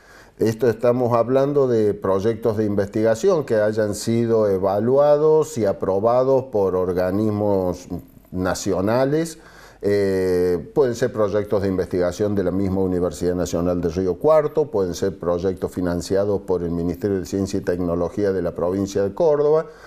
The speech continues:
pueden tener, eh, proyectos de conicet o proyectos de la Secretaría de Ciencia y Tecnología Nacional. Eh, puede ser cualquiera de ese tipo de proyectos, pero necesariamente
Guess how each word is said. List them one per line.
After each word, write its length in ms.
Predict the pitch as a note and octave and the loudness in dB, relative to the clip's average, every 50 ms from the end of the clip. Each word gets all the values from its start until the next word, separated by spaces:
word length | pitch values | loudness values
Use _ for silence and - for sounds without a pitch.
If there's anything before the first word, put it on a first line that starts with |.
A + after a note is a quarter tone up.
| - - - _ _ | -20 -20 -20 _ _
pueden 460 | - G3 F#3+ E3+ D#3 D3 B2+ A#2+ G#2+ | 0 2 2 2 2 0 -2 -4 -4
tener, 460 | - - A#2 A#2 B2+ C3+ C3+ C3+ C3 B2+ | -2 0 0 2 2 2 4 2 2 4
eh, 580 | B2+ A#2+ A#2 A2 G#2+ G#2+ G#2 G2+ G2 G2 F#2+ F#2+ - | 4 4 4 4 4 2 2 2 2 0 0 -2 -2
proyectos 600 | A2 G#2 G2+ G#2 F#2+ A2+ A#2 G#2 - A#2+ G#2 G2 | 0 0 0 2 0 0 0 0 -2 -2 0 0
de 140 | G#2+ G2+ G2 | 0 -2 0
conicet 800 | - D3+ C3 A#2+ A#2+ A#2 A#2+ - F#2+ F#2+ G2+ A2 G#2+ F#2+ G2 | 0 0 0 2 0 -2 -2 0 0 2 2 2 2 0 0
o 160 | G2+ F#2+ F2 | -2 -2 -2
proyectos 560 | - G2 G2 G2 F#2+ G2 G2+ G2 G2 A2 G2+ F#2 | -2 0 0 0 0 0 -2 -2 -2 -4 -2 -2
de 80 | G2 | -2
la 140 | F2+ F2+ F2 | -2 -2 -2
Secretaría 1080 | E2+ - F2+ E2+ - F2 F2+ E2+ - F#2+ F2+ F2+ F2 G2 G2+ G2 G2 G2 F#2+ F2+ F2+ F2 | -2 -4 -4 -4 -2 -4 -4 -2 -2 -2 -2 -2 -2 -2 0 0 0 0 0 0 -2 -2
de 340 | E2 E2 D2+ C#2+ F2+ F2+ E2+ | -4 -6 -6 -4 -4 -4 -4
Ciencia 260 | - G#2 G#2 E2+ G2 | -2 -4 -4 -2 -4
y 60 | F2+ | -4
Tecnología 640 | - F#2 F2 F2+ E2+ E2 E2 E2 D#2+ - G2+ F#2+ F2+ | -4 -4 -2 -2 -2 -2 -2 -2 -4 -2 -2 -2 -2
Nacional. 640 | F2 F2+ E2 - G2 G2 A#2 B2 A2 E2+ C#2+ - - - - - - - - - - - - - | -2 -4 -2 -2 0 0 2 0 0 -2 -4 -10 -16 -20 -20 -20 -20 -20 -20 -20 -20 -10 -4 -2
Eh, 440 | F#2+ F#2+ F#2 F2+ F2+ F2+ - - - | -2 0 0 0 0 -2 -4 -2 2
puede 160 | - D3+ C#3+ | 2 4 4
ser 180 | B2 - D#3 C#3+ | 4 2 -2 0
cualquiera 520 | - A#2+ A2 A2+ A2 A2+ D3+ D3 B2+ A#2+ | 2 2 2 2 2 0 0 2 2 2
de 80 | A2 A2 | 2 0
ese 160 | G2+ - G#2 | 0 -2 -4
tipo 340 | F#2+ - A#2+ A#2 A#2 A2+ G#2+ | -2 -2 -4 -2 0 0 0
de 420 | G2 G2 G2 F#2+ F#2 F2+ F2 F2 | 2 2 2 2 2 2 0 0
proyectos, 640 | F2 F2 F2 F#2 G2 G#2 A2 B2+ C3 B2+ - D#3 - - | -2 0 0 0 0 2 0 -2 -2 -2 -2 -4 -4 -2
pero 320 | - A2+ G#2 G#2 G2+ G2 G2+ - | -4 -2 0 0 -2 -2 -2 -2
necesariamente 1500 | A#2 A#2 A#2+ A#2+ A#2+ A2+ A#2 - A2+ G#2 F#2+ - F3+ F#3 F3 E3 C#3 A#2 A2+ B2 C#3+ F3+ F#3 E3+ - D3+ G#2+ F2 - | 0 2 4 4 2 2 0 0 -2 -2 0 2 2 2 2 2 0 0 2 0 0 0 -2 -2 -2 -2 -2 -2 -6